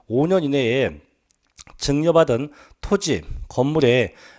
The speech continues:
양도로 인해서 발생한 소득은 증여한 배우자, 원 직계, 존비속이 해당 자산을 취득한 날부터 기산하고, 자, 가업상속의 경우죠. 가업상속 공제가 적용된 비율에 해당하는 자산의 경우는 언제부터?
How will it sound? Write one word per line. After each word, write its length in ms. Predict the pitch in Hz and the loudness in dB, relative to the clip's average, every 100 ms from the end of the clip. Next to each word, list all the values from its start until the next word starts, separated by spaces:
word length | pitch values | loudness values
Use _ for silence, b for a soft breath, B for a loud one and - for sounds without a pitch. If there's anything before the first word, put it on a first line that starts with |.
| _ | _
양도로 440 | 110 120 151 151 147 | -2 -2 -2 -4 -2
인해서 260 | 139 139 | -2 -4
발생한 540 | - 107 107 127 131 135 | -6 -6 -4 -4 -2 -4
소득은 560 | 131 113 143 151 87 - B B - | -4 -2 2 2 2 -10 B B -8
증여한 540 | 135 147 151 160 170 | -2 -2 2 2 2
배우자, 500 | 127 151 147 92 87 - - | 2 2 2 0 -4 -16 -12
원 100 | 113 | -10
직계, 440 | 143 - 120 147 B B B | -8 0 2 2 B B B
존비속이 920 | - 135 147 170 135 110 131 127 80 B B _ 165 | -4 -2 0 -2 -2 -2 0 0 -2 B B _ -2
해당 260 | 165 160 | 0 0
자산을 360 | 147 131 147 139 | 0 -2 -4 -6
취득한 260 | - 143 | -6 -4
날부터 480 | 131 120 117 165 180 | -2 -4 -2 2 2
기산하고, 840 | 165 117 117 101 92 90 151 247 - B B B | 0 -6 -4 -4 -4 2 4 4 -2 B B B
자, 200 | - 110 | -4 -2
가업상속의 840 | 95 - 139 175 - 185 175 175 165 | -2 2 4 4 2 -4 -2 -4 -4
경우죠. 420 | 135 110 131 98 - | -4 -4 -4 -6 -6
가업상속 560 | 120 127 - 143 135 | -2 -2 -2 -6 -6
공제가 540 | 135 120 123 127 147 147 B B - | -10 -4 -2 4 2 2 B B -8
적용된 380 | 127 131 143 | -6 -2 -2
비율에 200 | 131 123 | -2 -2
해당하는 460 | 123 131 147 110 95 | 0 0 0 -2 -4
자산의 400 | - 113 127 123 | -6 -4 -4 -4
경우는 400 | 110 165 - - _ - | -2 -2 -2 -6 _ -14
언제부터? 720 | 117 113 - 170 208 - | -6 -6 2 4 4 0